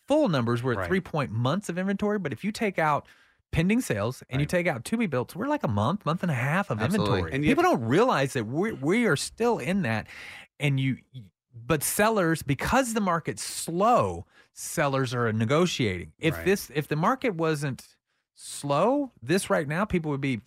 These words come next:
Speaker 1: fifty, hundred thousand dollars over inventory is what
Speaker 3: Right.
Speaker 1: this, what this numbers say to
Speaker 2: Well, I'm
Speaker 1: us.
Speaker 2: gonna ask y'all both a question, and I'll
Speaker 1: Mm-hmm.
Speaker 2: ask it to you first. Uh, I know what his answer is gonna be, but, uh, you know, interest rates <laughs> come down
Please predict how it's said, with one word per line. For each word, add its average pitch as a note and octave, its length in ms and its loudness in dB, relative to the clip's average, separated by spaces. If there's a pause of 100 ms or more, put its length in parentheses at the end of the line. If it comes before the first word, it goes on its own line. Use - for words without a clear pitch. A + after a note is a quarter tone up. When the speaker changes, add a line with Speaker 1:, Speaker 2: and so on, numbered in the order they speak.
Speaker 1:
fifty, C3+ 220 -2
hundred A2+ 220 -4
thousand G#2+ 240 -2
dollars G2+ 220 -2
over G2 160 0
inventory D3+ 340 -2
is A2 140 -8
what A2 140 -2
Speaker 3:
Right. G2+ 120 2
Speaker 1:
this, - 220 -2 (140)
what B2 220 -4 (300)
this D3+ 400 0 (120)
numbers F2 340 -6
say D#2+ 200 -10
to - 60 -14
Speaker 2:
Well, - 40 -8
I'm D3+ 60 -4
Speaker 1:
us. F#3 40 0
Speaker 2:
gonna G3+ 100 0
ask D#3 100 -2
y'all D3 120 2
both C#3+ 240 0
a A#2 40 -8
question, G#2 420 -8
and G#2+ 140 -4
I'll G2+ 80 -2
Speaker 1:
Mm-hmm. G#2 100 0
Speaker 2:
ask A#2 120 -6
it G2 120 -10
to A2+ 100 -8
you F#2 60 -6
first. G#2 500 -4
Uh, F#2+ 300 -4 (280)
I B2 60 0
know C#3+ 120 2
what A#2+ 80 -2
his A#2+ 140 0
answer G#2+ 200 -2
is F#2 80 -8
gonna F#2+ 120 -6
be, F#2 140 -8
but, G2+ 200 -6 (360)
uh, A2+ 200 -2
you C3+ 220 -4
know, - 60 0
interest D#3+ 300 -2
rates C3+ 180 2
<laughs> - 120 -12
come C3+ 120 0
down A#2 580 -2